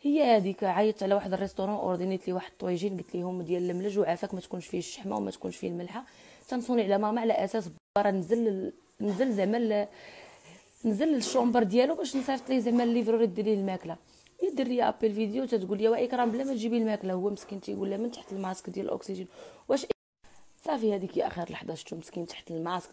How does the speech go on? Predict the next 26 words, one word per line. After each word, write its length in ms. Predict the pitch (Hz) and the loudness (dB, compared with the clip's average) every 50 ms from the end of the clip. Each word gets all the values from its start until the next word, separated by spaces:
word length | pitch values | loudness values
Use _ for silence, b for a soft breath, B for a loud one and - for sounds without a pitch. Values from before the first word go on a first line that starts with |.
| - - 170 | -14 -6 0
تزاد 180 | - 220 196 165 | 2 2 2 2
عليه 200 | 156 170 165 156 | 2 0 0 -2
الحال. 280 | - - 151 151 151 | -2 -6 -8 -6 -6
يعني 180 | 156 160 - 180 | -8 -8 -10 -10
كما 240 | - - 202 202 185 | -8 -6 -4 -4 -4
قلت 140 | - - | -6 -8
لكم 200 | - 180 - - | -10 -8 -8 -6
مورا 240 | 175 180 196 196 190 | -6 -6 -4 -4 -2
العمليه 420 | 180 165 165 170 180 185 180 196 190 - | -2 -4 -4 -6 -6 -6 -6 -8 -8 -8
كان 160 | - 175 170 | -10 -10 -10
با 180 | 160 156 165 170 | -8 -8 -8 -8
ستابل، 440 | - - - 160 160 156 156 151 | -6 -6 -4 -4 -4 -4 -4 -8
راكم 220 | 156 151 - - 170 | -10 -10 -10 -10 -12
شفتو 220 | 165 - - - | -12 -12 -12 -10
في 60 | 170 | -8
داك 140 | 165 175 165 | -8 -8 -8
الفيديو 280 | 165 156 156 165 151 170 | -8 -8 -8 -6 -6 -6
اللي 120 | 165 156 | -6 -6
تيقول: 240 | - 170 190 160 170 | -8 -8 -8 -8 -10
"تنشوف، 520 | - - 269 277 254 - - 175 170 - | -6 -4 -4 -4 -4 -4 -6 -6 -6 -6
تنشوف"، 320 | - - 214 208 - 180 175 | -8 -10 -10 -8 -10 -10 -8
يعني 200 | 180 185 190 185 - | -8 -8 -8 -8 -10
كان 160 | 208 190 156 | -10 -10 -8
عادي 280 | 135 165 165 160 180 | -6 -6 -6 -4 -4
وجهه 240 | 180 170 151 156 160 | -4 -6 -6 -6 -8
مفشوش. 420 | 165 156 - - - 175 170 170 | -8 -8 -10 -4 -2 -2 -2 -2